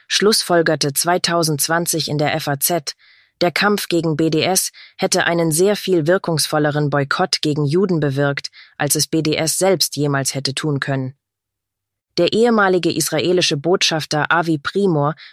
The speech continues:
und der israelische Historiker Moshe Zimmermann bezeichneten den Antisemitismusvorwurf gegenüber der jüdischen Organisation Jewish Voice for Peace ebenfalls als antisemitisch. Judith Butler, Susan Nyman, Elad Lapidot,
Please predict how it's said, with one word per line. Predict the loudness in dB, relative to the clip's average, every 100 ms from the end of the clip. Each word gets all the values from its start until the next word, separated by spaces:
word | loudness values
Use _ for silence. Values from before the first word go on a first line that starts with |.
| _
und | -2
der | 0
israelische | -2 -2 0 0 2 0
Historiker | 0 -2 0 0 0 -2 -2
Moshe | 0 0 0 -2
Zimmermann | -2 0 0 0 -2 -4 -8 -20 -20 -6
bezeichneten | -2 0 0 0 -2 -2 0
den | -2 0
Antisemitismusvorwurf | -2 0 0 0 0 0 -2 -2 -2 -2 0 -2 0 -2 -2
gegenüber | -4 -2 -2 0 0
der | 0
jüdischen | 0 0 0 -2 -2
Organisation | -2 -2 -2 -2 -2 -2 0 2 0 -4 -20 _ 0
Jewish | 4 4 4 2
Voice | 0 2 2 0
for | -2 -4
Peace | -4 -4 -2 -2 -6 _ _ _
ebenfalls | 2 2 2 0 -2 0
als | -2 0
antisemitisch. | -2 0 0 0 0 0 -2 -2 -4 -6 _ _ _ -2
Judith | 2 2 2 2
Butler, | 0 2 -4 -4 -8
Susan | -4 0 2 4 2
Nyman, | 2 2 2 -2 -6 _ _ _
Elad | 4 4 4
Lapidot, | -2 0 0 2 2 0